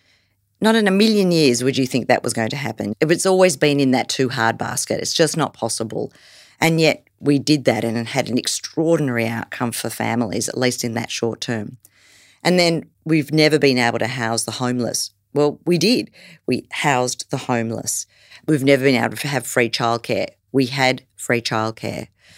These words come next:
So now when people say, "I think you can and can't do that," I don't think that's true because you simply can do things. That's really obvious. And the other thing, of course, we did, I, I just want to add to that, is within a year we got a vaccine.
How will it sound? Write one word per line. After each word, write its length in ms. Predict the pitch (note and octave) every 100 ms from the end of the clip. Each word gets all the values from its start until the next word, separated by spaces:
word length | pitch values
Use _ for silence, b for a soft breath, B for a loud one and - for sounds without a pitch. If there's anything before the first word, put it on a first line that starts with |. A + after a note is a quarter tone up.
| b
So 340 | - - D#3 D3+
now 400 | - F3 F3 G#3
when 160 | F#3+
people 360 | D3 D3 C3+ B2+
say, 360 | - B2 A#2+ A2+
"I 160 | A#2+
think 380 | B2 B2+ A2+ - b b b
you 100 | -
can 300 | D3 D3 C3
and 240 | A#2 G#2+ -
can't 420 | - B2+ A#2 -
do 220 | A#2+ A#2
that," 320 | A#2 A#2 C3 - b b b b -
I 140 | F3
don't 220 | G3 D3
think 160 | C#3 A#2+
that's 240 | B2 -
true 260 | - C#3+ G#2
because 320 | B2 D3+ C#3+
you 60 | D#3
simply 520 | - F#3 E3 D3+ A#2
can 360 | - C3+ A#2
do 220 | A2 C3+ B2+
things. 340 | - - A#2
That's 240 | B2 - -
really 420 | - E3+ F#3 C#3
obvious. 560 | A#2 B2+ A#2+ - - - b b b b b _ -
And 100 | E3+
the 60 | F#3
other 160 | E3+
thing, 100 | D3
of 60 | C3
course, 160 | C3+
we 80 | C3
did, 120 | B2+
I, 120 | A#2+ B2
I 80 | C#3
just 140 | -
want 140 | D3 -
to 40 |
add 160 | C3+ -
to 80 | A#2
that, 220 | A#2 B2
is 300 | C3+ A#2 - _ _ -
within 240 | C#3+ C#3
a 60 | C3
year 280 | B2 C3+ A#2+
we 80 |
got 140 | A#2 A2+
a 40 |
vaccine. 680 | A2 G#2 - A#2 A2+ A2